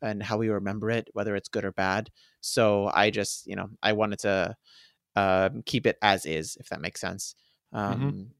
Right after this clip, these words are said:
Speaker 1: and I think also <laughs> one thing that's happy, what, what, not happy, what's interesting is that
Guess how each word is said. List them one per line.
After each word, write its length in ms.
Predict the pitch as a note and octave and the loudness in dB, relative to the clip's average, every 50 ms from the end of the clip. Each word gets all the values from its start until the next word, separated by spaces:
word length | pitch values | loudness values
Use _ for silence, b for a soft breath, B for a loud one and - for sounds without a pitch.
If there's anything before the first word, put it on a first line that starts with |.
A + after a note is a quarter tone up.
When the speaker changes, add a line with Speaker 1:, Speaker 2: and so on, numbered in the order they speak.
| _ _ _ _ _ _ _ _ _ | _ _ _ _ _ _ _ _ _
Speaker 1:
and 420 | - A2+ A2 G#2+ G#2 G#2 G#2 G#2 - | 0 2 2 4 2 2 0 2 6
I 120 | C3+ C#3 | 6 6
think 240 | C#3 - F3 F3 - - | 8 6 4 2 4 4
also 500 | - C#3 C#3 - - G3 D3 G#3 G3+ - - - - | 4 4 6 8 8 8 10 8 6 4 2 -6 -18
<laughs> 120 | - _ | -4 _
one 180 | - D#3+ G#3 A3+ | 4 4 4 4
thing 180 | - C4+ B3 | 2 4 8
that's 360 | A3+ A3+ G3+ - - - - - D#3 C#3+ | 8 8 8 6 2 -8 -8 -8 -8 -6
happy, 480 | D#3 - D3+ C#3 C3+ - B2 A2 A2 A2 | 0 6 6 6 8 8 6 6 6 6
what, 160 | - C3 B2 | 6 4 4
what, 140 | - E2+ C3 | 4 4 2
not 100 | C3 A2+ | 4 4
happy, 220 | G#2 G2 - A2 | 4 4 4 4
what's 180 | G2+ A2 - - _ | 2 0 0 -2 _
interesting 640 | - E3+ F#3 - G#3 D#3 - - A2+ G#2+ G#2+ A2 - _ _ _ _ _ _ _ _ _ _ _ _ _ _ - - | 2 2 4 4 2 2 4 4 2 2 2 -2 -10 _ _ _ _ _ _ _ _ _ _ _ _ _ _ 0 2
is 100 | C#3+ B2+ | 6 10
that 260 | C#3+ C3+ B2+ - B | 10 10 10 8 B